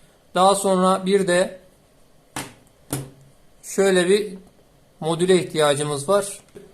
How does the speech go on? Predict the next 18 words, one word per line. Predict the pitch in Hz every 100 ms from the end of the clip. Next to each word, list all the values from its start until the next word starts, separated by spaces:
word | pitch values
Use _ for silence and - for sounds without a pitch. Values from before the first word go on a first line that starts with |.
| _ _ -
Bu | 196
modülü | 202 208 185 170 202 - - _ _ -
klimanın | 196 208 208 196 196
yakınına | 190 185 185 185 196
yerleştirdiğimiz | 185 175 180 180 180 175 185 190 180
zaman | 170 160 165 220 - - _ -
klimayı | - 196 180 160 185 233 - - _
uygulama | 190 185 190 196 190
üzerinden | 165 151 143 143 151
açıp | 175 170 220 -
kapatabiliyoruz. | - 170 175 175 160 147 151 214 - - - - _ _ _ _ _ _ -
Modülü | 151 160 180 202 214 214
ve | 208 208 208 - - -
uygulamayı | 180 180 190 196 208 202
kullanabilmek | 190 196 196 190 208 196
için | 170 - 220 262 - - _ _ -
bir | 151 196 226
defa | 180 147 147 147 208